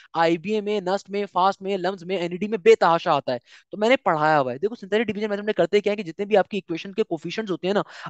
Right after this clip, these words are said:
उन, आप उनको लाइन by लाइन एक जगह लिख देते हो। उसके बाद क्या करते हो? जो फैक्टर गिवन होता है वहां से एक्स की वैल्यू निकाल के लिख दी। अब जो भी आपकी पहली टर्म होती है उसको आपने as it is नीचे उतारना है। जो भी आपकी पहली टर्म है उसको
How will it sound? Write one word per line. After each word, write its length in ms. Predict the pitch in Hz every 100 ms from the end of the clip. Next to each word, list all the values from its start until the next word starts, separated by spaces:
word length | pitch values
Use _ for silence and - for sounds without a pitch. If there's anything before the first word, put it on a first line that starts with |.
| -
उन, 160 | 220 -
आप 140 | 214 208
उनको 200 | 208 240
लाइन 300 | 170 202 214
by 100 | 202
लाइन 180 | 208 220
एक 120 | 190
जगह 120 | 185 190
लिख 140 | 143
देते 220 | 131 127
हो। 80 | 120 _ - _ 196
उसके 220 | - 269
बाद 200 | 247 233
क्या 140 | 240
करते 220 | 233 208
हो? 40 | 233
जो 60 |
फैक्टर 280 | 226 202 226
गिवन 240 | 220 214 202
होता 180 | 190
है 80 | 214 175
वहां 120 | 180
से 100 | - 175
एक्स 120 | -
की 100 | 208
वैल्यू 160 | 190
निकाल 220 | 202 175 185
के 80 |
लिख 120 | 170 143
दी। 120 | 156 - - -
अब 100 | - _ _
जो 160 | 202 247
भी 100 | 294
आपकी 220 | 262 302 - -
पहली 300 | 185 214 277
टर्म 200 | - 202
होती 280 | 151 - 135
है 80 | -
उसको 220 | 175 - 220
आपने 260 | 202 233 - 170
as 240 | 208 196
it 100 | 202
is 80 | 185
नीचे 180 | 165 175
उतारना 340 | 143 123 120
है। 60 | 123
जो 140 | 185
भी 100 | 226
आपकी 180 | 220 262 -
पहली 280 | 175 170 226
टर्म 220 | 226 208
है 60 | 233
उसको 200 | 226